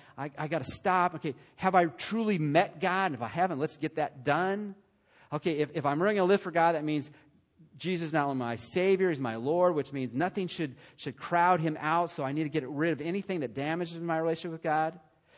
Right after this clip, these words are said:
I-, in the midst of not understanding hardly anything that goes on in this life, I need to understand that God is in control. I'm trusting in his sovereignty. I-, in the midst of that, as I have my own agenda, my own things that I p-, wanna pursue, I need to understand there's a bigger plan of God.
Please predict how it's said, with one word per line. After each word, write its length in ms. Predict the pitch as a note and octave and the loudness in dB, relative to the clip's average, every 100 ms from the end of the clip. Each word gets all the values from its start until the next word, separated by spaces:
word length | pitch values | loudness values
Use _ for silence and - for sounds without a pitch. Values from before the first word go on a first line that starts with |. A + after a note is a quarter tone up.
| - - | -20 -16
I-, 60 | - | -10
in 200 | A#2 E3+ | -4 -2
the 80 | E3 | 2
midst 240 | G3 G#3+ | 0 2
of 160 | F3+ D3 - | 0 -2 -4
not 220 | E3 F#3 | 0 2
understanding 500 | G3 F#3 - F#3 F3 | 2 0 -2 0 0
hardly 320 | D#3 E3 D#3+ D#3 | 2 2 2 0
anything 320 | G3+ G3 F3+ | -2 -2 0
that 60 | |
goes 180 | D#3+ D#3+ | 2 2
on 100 | D#3 | 0
in 60 | D#3 | -2
this 160 | D#3 | -2
life, 260 | D3+ D3+ D#3 | 0 0 0
I 60 | C#3+ | -2
need 140 | E3 | -2
to 40 | |
understand 360 | E3+ D3+ E3 D3 | -2 -4 -6 -6
that 120 | A2+ | -6
God 260 | C#3+ D3 F3 | -4 -2 0
is 140 | E3 | 0
in 80 | E3+ | -2
control. 400 | D#3+ C#3 F3 E3 | -4 -6 -2 0
I'm 140 | D3 | 0
trusting 340 | - E3+ E3+ E3+ | -2 -6 -4 -4
in 140 | D3+ | -4
his 180 | C3+ - | -6 -6
sovereignty. 560 | C#3+ D3+ D#3+ E3 E3+ E3+ _ _ _ _ - - - | -4 -2 -2 -2 -4 -6 _ _ _ _ -20 -16 -10
I-, 40 | |
in 280 | D3 E3+ E3 | -6 -4 -2
the 60 | D#3+ | 0
midst 220 | G3+ G3+ | 0 0
of 80 | F3+ | 2
that, 200 | F#3 D#3+ | 4 4
as 100 | C#3+ | 4
I 140 | D3+ | 2
have 220 | D3+ D#3+ | 4 2
my 140 | D#3 D#3 | 2 2
own 180 | F#3 | 2
agenda, 420 | F#3 B2+ E3+ F3+ F3 | 2 2 2 4 2
my 160 | C3 | 2
own 300 | D3 F#3 F#3+ | 0 0 0
things 220 | F#3 F#3 | 0 -2
that 100 | D3 | 0
I 100 | D3 | 0
p-, 100 | E3+ | 0
wanna 220 | F3 E3 E3+ | -2 -2 -2
pursue, 400 | E3 - F3+ F3+ | -4 -4 0 0
I 80 | |
need 140 | D3+ D#3 | 0 -2
to 80 | D3+ | -2
understand 340 | D3 E3+ D#3 | -4 -6 -4
there's 80 | C#3+ | -4
a 80 | A#2 | -6
bigger 420 | G2+ F3 F3+ G3+ | -4 0 2 2
plan 300 | - F#3 F3 | 0 -2 -2
of 100 | D#3+ | 0
God. 300 | E3 D#3+ | 2 2